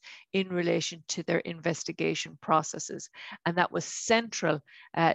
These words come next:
to the failings in, in the provision of poor care. In this instance, twenty-five incidents recorded within the previous four months, including thirteen resident falls, had not been reviewed or corrective action had not been implemented.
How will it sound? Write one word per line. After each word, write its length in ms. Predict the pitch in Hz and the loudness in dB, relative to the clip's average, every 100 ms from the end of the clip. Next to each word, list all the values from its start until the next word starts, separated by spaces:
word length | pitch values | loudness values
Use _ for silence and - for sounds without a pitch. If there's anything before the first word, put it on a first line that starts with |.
| - | 2
to 100 | - | -2
the 120 | 165 | 0
failings 540 | 160 180 165 160 160 - - | 0 2 2 0 -8 -12 -10
in, 120 | 165 | -10
in 180 | 160 165 | -10 -10
the 80 | |
provision 460 | 170 160 165 151 156 | -10 -8 -6 -6 -8
of 100 | 160 | -10
poor 220 | - 151 | -6 -8
care. 360 | - 165 156 151 - | -2 2 2 2 -4
In 160 | 196 208 | -4 2
this 260 | 269 - | 2 2
instance, 500 | 196 170 - 160 160 - | -4 -6 -10 -10 -12 -2
twenty-five 760 | 240 254 269 247 240 220 214 | 2 2 2 2 6 8 8
incidents 520 | 208 202 - 185 - | 2 -2 -8 -8 -8
recorded 500 | 180 - 180 175 156 - - - - | -6 2 2 2 -2 -8 -14 -12 -4
within 220 | 170 170 | -4 -4
the 120 | 160 - | -8 -2
previous 400 | 220 226 208 - | 0 2 0 -2
four 320 | - 214 220 | 0 4 4
months, 400 | 202 175 165 - - | 2 -4 -4 -12 -14
including 380 | - 170 151 - | -8 -6 -6 -2
thirteen 420 | - 277 - 240 | 6 6 4 -2
resident 380 | 214 202 185 175 | 0 0 -2 -10
falls, 360 | - 175 165 156 - - - | -2 2 2 -2 -12 -20 -14
had 260 | - 202 233 | 4 6 6
not 260 | 226 220 - | 6 2 2
been 100 | 185 | -8
reviewed 500 | 170 160 196 208 202 - - - | -6 0 2 2 0 -8 -20 4
or 140 | 185 | 6
corrective 440 | 185 - 180 - 175 | 6 4 0 0 0
action 300 | 170 - 170 | 0 0 -4
had 240 | 160 156 | -2 0
not 180 | 160 165 | 0 -2
been 160 | 165 160 | -4 -8
implemented. 580 | 156 - 147 - 131 | -8 -8 -8 -8 -8